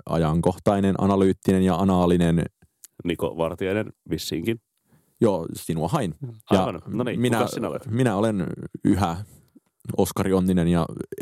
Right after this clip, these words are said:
Speaker 1: pyrin edustamaan näitä kolmea Aata niin ikään parhaani mukaan.
Speaker 2: Myös hallit-, hallitusneuvotteluiden aikaan.
Speaker 1: Niin, täällä nyt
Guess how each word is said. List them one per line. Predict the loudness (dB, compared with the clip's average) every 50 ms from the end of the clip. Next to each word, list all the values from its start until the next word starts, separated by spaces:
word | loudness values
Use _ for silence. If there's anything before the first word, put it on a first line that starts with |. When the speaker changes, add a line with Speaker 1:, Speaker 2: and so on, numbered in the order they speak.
| -12 -14 _ -2 2
Speaker 1:
pyrin | 2 4 4 4
edustamaan | 4 2 2 2 2 0 0 2
näitä | 0 0 0
kolmea | 2 2 2 4 2 2 0 0
Aata | 2 2 2 2 2 2 -2 -4 -6 _ _ -20 -20 -20 -20 -10 -2 2
niin | 4 4 4
ikään | 4 2 2 2 2
parhaani | 0 0 0 0 0 0 2 2
mukaan. | 0 0 2 2 0 0 -2 -4 -8 -18 -20 -16 -10 -6
Speaker 2:
Myös | -4 -4 -4 -4
hallit-, | -4 -4 -4 -6 -8 -12 -12 -6
hallitusneuvotteluiden | -6 -4 -4 -4 -6 -4 -4 -4 -4 -6 -6 -6 -4 -4 -2 -2
aikaan. | -4 -4 -6 -8 -10 -14 -16 -18 -20 _ _ _ _ _ _ _ _ _ _ _ _ _ -4
Speaker 1:
Niin, | -2 0 0 0 -2 -4
täällä | -4 -4 -2 -2 -2
nyt | -2